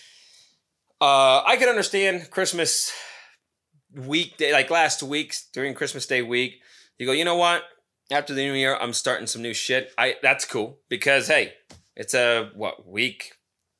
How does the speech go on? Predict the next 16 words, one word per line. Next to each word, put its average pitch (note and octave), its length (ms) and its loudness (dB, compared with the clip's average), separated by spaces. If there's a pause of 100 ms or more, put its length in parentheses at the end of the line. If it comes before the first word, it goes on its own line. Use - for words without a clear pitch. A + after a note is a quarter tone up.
(120)
week A#2+ 260 -8
and A#2+ 80 -4
a A2 60 -2
half A2+ 320 -2
out. A#2 320 -2 (840)
I, C#3+ 420 2 (100)
I B2 100 0
can C3+ 120 -8
get A#2+ 140 -4
behind G#2 340 -6
something G#2+ 260 -10
like G#2+ 240 -8
that. A#2+ 280 0 (760)
But B2+ 100 -6
just - 200 2
remember, D#3+ 480 0